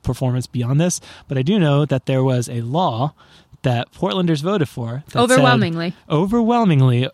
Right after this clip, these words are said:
Speaker 1: um, in Portland, it was over eighty percent t-, for these five hundred dollar campaign contribution limits, and she said that that law wasn't, um, you know, wasn't gonna hold up in court, which, again, not a judge, not a lawyer, an auditor, an elected official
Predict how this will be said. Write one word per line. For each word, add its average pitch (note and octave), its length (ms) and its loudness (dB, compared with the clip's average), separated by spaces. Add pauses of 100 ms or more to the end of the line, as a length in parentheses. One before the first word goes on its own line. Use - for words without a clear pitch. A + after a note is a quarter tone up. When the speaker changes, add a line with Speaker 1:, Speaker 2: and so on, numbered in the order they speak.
Speaker 1:
um, A#2+ 580 -2
in C#3+ 220 2
Portland, E3+ 340 -2
it C#3 40 0
was B2+ 160 -2
over D#3 200 0
eighty F3 280 0
percent D3 520 -2 (260)
t-, - 100 -14
for F3+ 320 -2
these D#3+ 160 0
five D3+ 220 -4
hundred D3+ 180 2
dollar C3+ 280 0
campaign C3 480 -2
contribution C#3 540 -2
limits, B2 360 -2
and B2+ 500 0
she - 380 -2
said B2 480 -2 (380)
that B2+ 200 -6
that C3+ 200 -4
law C3 300 -2
wasn't, C#3 600 -2 (100)
um, A#2 580 -6 (120)
you C#3+ 120 0
know, C3 160 4
wasn't C3+ 280 0
gonna B2+ 120 0
hold C3+ 200 -4
up A#2 100 -10
in A2+ 80 -10
court, - 360 -10 (260)
which, D3+ 200 -4
again, D3+ 420 0 (140)
not D#3+ 160 0
a F#3+ 40 -2
judge, E3 320 0
not E3+ 140 2
a F3+ 40 2
lawyer, E3 600 0 (100)
an B2+ 140 0
auditor, D#3 600 -2
an C3+ 120 0
elected D3 500 0
official E3 680 -2